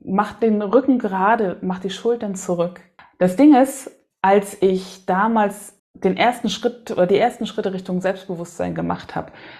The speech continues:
da hab ich wirklich gemerkt, dass ich mit hängenden Schultern durch die Gegend gelaufen bin und habe mich bewusst entschieden, gerade und aufrecht zu gehen. Und das war gar nicht so leicht, denn mit den Jahren haben sich durch meine,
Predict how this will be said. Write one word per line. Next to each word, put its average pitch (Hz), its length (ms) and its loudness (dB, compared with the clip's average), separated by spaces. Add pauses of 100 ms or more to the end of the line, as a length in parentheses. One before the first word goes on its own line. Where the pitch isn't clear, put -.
(100)
da 180 120 0
hab 190 120 4
ich - 360 0
wirklich 220 420 2
gemerkt, 196 460 2
dass 185 140 0
ich 180 100 -6
mit 165 180 -6
hängenden 185 260 0
Schultern 196 320 -2
durch 160 140 -6
die 165 120 -10
Gegend 175 260 -2
gelaufen 170 480 -4
bin 175 320 -4 (380)
und 180 220 -4
habe 190 160 -2
mich 185 220 -2
bewusst 175 580 -4
entschieden, 185 880 -4 (240)
gerade 220 460 -2
und 165 200 -6
aufrecht - 520 -6
zu - 160 -14
gehen. - 420 -16 (320)
Und 294 100 -2
das 233 140 0
war 180 60 -2
gar 170 160 -2
nicht 156 120 -6
so 156 80 -10
leicht, 175 640 -4
denn 170 200 -4 (520)
mit 202 360 4
den 190 140 6
Jahren 226 640 0 (320)
haben 190 380 -4
sich 185 360 -8
durch 175 200 -4
meine, 165 640 -2